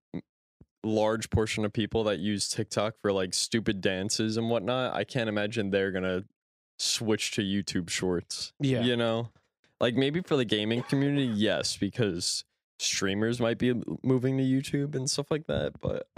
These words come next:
Speaker 1: I don't know. I don't see TikTok going anywhere anytime soon.
Speaker 2: Yeah, I mean, the, the, definitely, like, y-, like, of course, stay, if you have already a platform on TikTok, stay on it. That's fine.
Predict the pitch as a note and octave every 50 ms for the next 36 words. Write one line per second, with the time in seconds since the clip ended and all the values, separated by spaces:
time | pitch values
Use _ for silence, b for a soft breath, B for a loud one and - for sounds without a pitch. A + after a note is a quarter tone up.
0 | - - G2 - - - F2+ F#2 - G#2+ A2+ A#2 - - A#2+ A#2+ A#2 A2 G#2+ -
1 | - - G2 G2 F#2+ G2+ - - - - F#2 - - G2 F#2 G#2 - - F#2+ F#2+
2 | F#2+ F#2 F#2 F#2+ F#2+ F#2+ F#2+ F#2 F#2+ F#2+ F#2+ F#2+ G2 - - - G2+ G#2 - -
3 | G#2+ G#2+ A2+ - - - G3+ D3 A2 G2 G2 - D3 E3+ F#3 F3+ E3+ E3+ E3 E3
4 | F3+ F#3+ E3+ E3+ D#3 E3 D#3 C#3+ C3+ B2+ A#2+ C3 C3 D3+ D3 - D3 C3+ C3 B2
5 | B2 A2+ A2 G#2+ - - - - E3 F#3 - D3 - - - D3+ C#3 C3+ B2 B2+
6 | - - C#3 - - - G3+ D#3+ C#3+ - - - - D#3 D3+ - C3+ B2 C#3 D#3
7 | E3 E3 D#3+ D3 C3 A#2 - - C#3 C3 B2+ A2+ A2+ A#2 A#2+ A2+ A#2+ A2+ - -
8 | - - - A#2 A2 - - - A2+ A2 A2 G#2 - A#2+ A2+ - A#2 G#2+ G#2+ A2
9 | - b b b b b - - - F#3 D#3+ A#2 G2+ F#2 - - - A#2+ A#2+ -
10 | - - C3+ A#2 G2+ D#2+ -